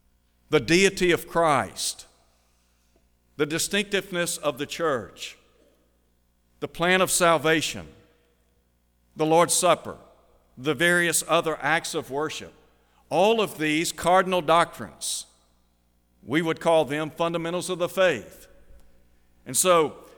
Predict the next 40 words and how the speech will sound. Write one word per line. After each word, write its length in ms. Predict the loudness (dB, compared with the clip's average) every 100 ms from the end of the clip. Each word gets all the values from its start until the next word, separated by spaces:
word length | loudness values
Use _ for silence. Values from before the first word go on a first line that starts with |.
| -20 _ _ _ _ _
we 180 | 2 4
have 220 | 4 2 0
to 400 | 0 0 0 -2
ingrain 800 | -2 -2 -2 0 2 2 0 -2
in 100 | -4
the 80 | -2
minds 340 | 0 0 0
of 140 | -2 10
people 720 | 10 10 2 -4 -4 -10 -20 _ _ _ _
the 60 | -4
truth 280 | 0 2
of 120 | 2 -2
Almighty 340 | 0 0 -2
God. 240 | 0 -2
We 120 | 0 -2
have 140 | -2
to 320 | -2 -2 -4 -4
encourage 600 | -6 -4 -2 0 0 -2
people 280 | -6 -6 -12 -14 -20 _ -20 -20 -20 -20 _ _ _ -8
to 80 |
study, 540 | -6 -2 2 2 0 -4 -12 -20 _
to 80 | -6
continue 520 | -6 0 0 2 0
studying, 560 | -2 0 0 0 -4 -8 -20 _ _
to 100 | -4
grow, 360 | 2 6 6 4
as 100 | 4
Peter 240 | 2 2
would 140 | 0
say, 220 | 0 0 0
in 100 | -2
the 60 |
grace 540 | -4 0 2 2 0 -2
and 260 | -4 -4
knowledge 420 | 0 0 0 -2
of 120 | 0 0
our 140 | 2
Lord 220 | 4 4
and 120 | 2
Savior, 580 | 0 0 0 -2 -4 -4